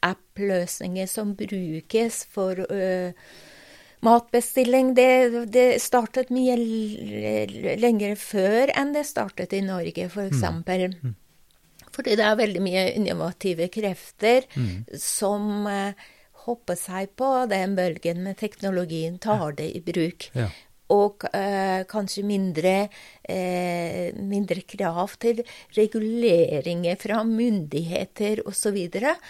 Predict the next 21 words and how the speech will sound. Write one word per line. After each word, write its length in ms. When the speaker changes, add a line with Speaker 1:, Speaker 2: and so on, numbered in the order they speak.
Speaker 1:
At 100
Speaker 2:
Mm. 40
Speaker 1:
folk 340
bare 440
har 220
gode 260
ideer, 400
og 140
det 140
finnes 300
marked. 480
Speaker 2:
Ja. 60
Speaker 1:
De 100
bare 260
kommer 440
i 160
gang. 360
Speaker 2:
Mm. 280
Speaker 1:
Eh, 220
men 180
selvfølgelig, 1000